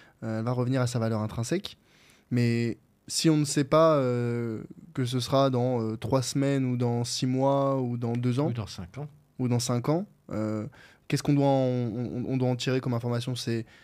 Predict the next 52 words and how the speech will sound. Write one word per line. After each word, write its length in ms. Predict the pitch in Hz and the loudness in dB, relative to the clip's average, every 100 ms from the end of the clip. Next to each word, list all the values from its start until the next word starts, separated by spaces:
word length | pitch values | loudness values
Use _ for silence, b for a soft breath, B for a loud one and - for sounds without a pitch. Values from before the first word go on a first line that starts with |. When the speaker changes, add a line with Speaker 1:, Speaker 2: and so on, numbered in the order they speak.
| b b | b b
Speaker 1:
finalement, 300 | - 120 139 | -6 0 2
on 100 | 139 | 4
arrive 220 | 131 135 | 4 4
au 80 | 131 | 2
sujet 500 | 123 135 131 143 143 - | 0 0 4 4 4 -4
du 580 | - 120 120 117 117 117 | -12 -4 -2 0 0 0
market 440 | 120 123 - 123 - | 0 -2 -2 -4 0
timing. 540 | 123 135 180 202 175 135 B B B - | 0 2 2 2 0 -2 B B B -8
Euh, 440 | 117 113 113 113 - | -4 -2 -2 -4 -4
on 100 | 123 | -2
doit 240 | 123 123 | 0 0
pas 120 | 123 151 | 2 2
faire 220 | 151 139 | 2 2
de 80 | 135 | 2
market 380 | 127 120 131 | 0 0 -2
timing, 260 | 151 147 139 | 2 2 2
on 60 | 123 | 0
doit 140 | 117 | 0
Speaker 2:
Non. 60 | 123 | 2
Speaker 1:
juste 180 | 160 - | 0 0
réfléchir 640 | 143 139 131 - 156 156 | -2 0 -2 0 2 4
au, 180 | 135 139 B - | 2 0 B -14
Speaker 2:
Enfin, 120 | - 123 | -4 0
on 60 | |
Speaker 1:
à 80 | 120 | 4
Speaker 2:
peut 140 | 180 | 6
Speaker 1:
la 60 | 175 | 4
Speaker 2:
si 100 | 127 | 4
on 80 | 127 | 2
est 120 | 113 | 0
génial. 500 | 107 139 175 139 95 - _ b b b b | 0 0 0 0 -4 -12 _ b b b b
Speaker 1:
Mhm. 100 | 131 110 | -2 0
Speaker 2:
Mais, 240 | 117 117 | 2 2
euh, 500 | 110 107 104 101 101 107 104 123 - | -2 -4 -6 -8 -10 -14 -18 -20 -8
toutes 200 | 190 - | -2 2
les 160 | 131 | 2
études 260 | 143 147 170 | 2 0 -2
qui 60 | 143 | -2
ont 60 | |
été 160 | 123 127 | -4 -4
faites 260 | 131 123 | -6 -6
en 40 | 117 | -8
physique 300 | - 139 165 | -6 -6 -6
statistique, 580 | - 120 120 - 117 - | -8 -8 -8 -8 -8 -10
parce 140 | - | -16
qu'il 160 | - 90 | -14 -12
s'agit 300 | - 92 117 | -10 -8 -8
d'un 120 | 98 | -8
système 360 | - 104 113 101 | -10 -10 -8 -8
complexe, 440 | 107 - 95 - | -10 -10 -12 -12
la 80 | 80 | -16
bourse, 340 | - - - | -16 -20 -20